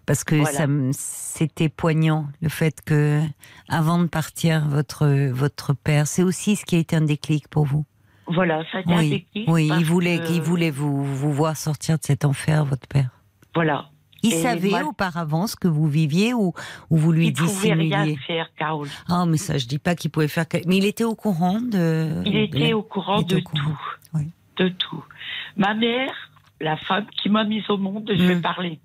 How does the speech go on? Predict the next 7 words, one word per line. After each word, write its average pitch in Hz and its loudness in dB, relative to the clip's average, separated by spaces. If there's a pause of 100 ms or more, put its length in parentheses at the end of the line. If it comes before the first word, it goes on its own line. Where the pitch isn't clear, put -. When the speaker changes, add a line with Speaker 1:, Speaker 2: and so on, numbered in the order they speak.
Speaker 2:
dur, 214 -2 (120)
Speaker 1:
Hmm. 175 4 (640)
Speaker 2:
qui 185 2
vit 165 2
encore, - -4 (220)
Speaker 1:
Hmm. 165 2 (600)
Speaker 2:
m'a, 151 -2